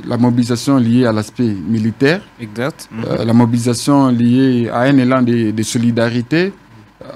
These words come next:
Speaker 1: en rapport avec, euh, plus de deux cent mille, euh, euh, euh, concitoyens co-,
Speaker 2: Mhm.
Speaker 1: congolais qui se sont déplacés,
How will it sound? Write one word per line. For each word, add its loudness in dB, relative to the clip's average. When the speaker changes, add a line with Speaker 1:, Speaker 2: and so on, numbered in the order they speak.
Speaker 1:
en -2
rapport 2
avec, 0
euh, 0
plus 4
de 2
deux 2
cent 0
mille, 4
euh, -4
euh, -2
euh, -4
concitoyens 2
co-, -4
Speaker 2:
Mhm. -6
Speaker 1:
congolais 2
qui 4
se -8
sont -2
déplacés, -2